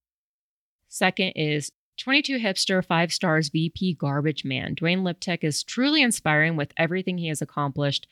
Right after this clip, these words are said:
Excellent interview on a humble and highly successful person who do so much to support the Second Amendment. Oh, and Tickles barking at the stars sounds hilarious A F. All right, Mark. So out of those two, I want you to pick a winner.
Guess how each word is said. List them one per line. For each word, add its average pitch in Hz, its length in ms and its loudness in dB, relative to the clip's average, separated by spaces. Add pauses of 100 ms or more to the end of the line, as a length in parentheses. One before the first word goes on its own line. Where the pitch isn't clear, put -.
(400)
Excellent 208 460 0
interview 165 640 0
on 151 160 -2
a 147 80 -2
humble 180 520 -2
and 147 140 -4
highly 160 300 -2
successful 156 600 -4
person 165 560 -2
who 156 120 -2
do 147 200 -4
so 175 280 -4
much 156 380 -2 (280)
to 165 100 -10
support 147 420 -4
the 147 80 -10
Second - 360 -6
Amendment. 131 480 -4 (340)
Oh, 180 200 4
and - 220 -2
Tickles 214 380 -2
barking 160 460 -2
at 156 120 -6
the 156 80 -6
stars 139 380 -4
sounds 135 280 -6
hilarious 135 640 -4
A 123 260 -10
F. - 220 -12 (720)
All 160 80 -2
right, 147 100 0
Mark. 151 240 0
So 156 360 2
out 170 140 4
of 185 100 -2
those 175 240 -2
two, - 140 -4
I 151 80 0
want 151 240 -4
you 175 80 -4
to 165 60 -6
pick - 220 -10
a 135 120 -6
winner. 131 460 -12